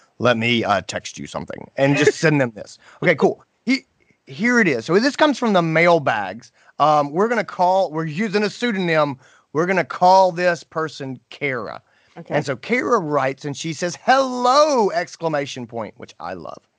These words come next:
Speaker 1: "First, I wanna say I love the podcast. My question is that I transferred to a new hospital and I am struggling. There seems to be an overall lack of training.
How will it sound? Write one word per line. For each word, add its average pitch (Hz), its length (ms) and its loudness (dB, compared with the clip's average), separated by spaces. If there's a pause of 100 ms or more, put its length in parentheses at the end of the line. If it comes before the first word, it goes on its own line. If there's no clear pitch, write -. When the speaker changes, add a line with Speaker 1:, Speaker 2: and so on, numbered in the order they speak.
(720)
Speaker 1:
"First, - 360 0
I 208 60 6
wanna 202 200 2
say 175 180 0
I 151 100 2
love 180 400 2
the 190 100 -6
podcast. 139 840 -4 (540)
My 147 120 0
question 226 480 -2
is 180 240 -2
that 160 240 2
I 147 240 -2 (160)
transferred 214 680 -2
to 175 120 -2
a 143 60 0
new 226 280 4
hospital 160 580 0 (220)
and 151 120 0
I 170 100 4
am 165 140 0
struggling. 143 840 0 (280)
There 156 140 -2
seems 220 320 0
to 180 60 -8
be 185 140 0
an 156 120 0 (120)
overall 196 580 4
lack 165 280 2
of 139 160 -14
training. 143 640 -4